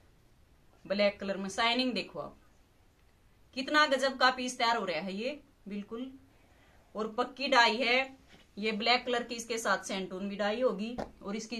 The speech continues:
दुपट्टा इतनी आया नहीं है, कई दुपट्टे ब्लैक कलर के यूं साथ में आएंगे तो मैं इसका दुपट्टा फिर बता दूंगी।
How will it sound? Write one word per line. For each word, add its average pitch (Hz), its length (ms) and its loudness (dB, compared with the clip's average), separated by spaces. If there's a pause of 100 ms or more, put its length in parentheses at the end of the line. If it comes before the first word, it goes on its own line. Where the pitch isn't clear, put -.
दुपट्टा 220 480 0
इतनी 214 300 -2
आया 185 200 2
नहीं 233 160 -2
है, 208 180 -2 (480)
कई 254 300 2
दुपट्टे 220 480 0
ब्लैक 233 320 2
कलर 226 180 -4
के 233 100 -4
यूं 208 240 -2
साथ 196 300 0
में 208 160 -2
आएंगे 196 260 -2
तो 208 120 -6
मैं 196 120 -2
इसका 190 220 -4
दुपट्टा 185 380 -6
फिर 175 160 -6
बता 175 220 -4
दूंगी। 208 280 -4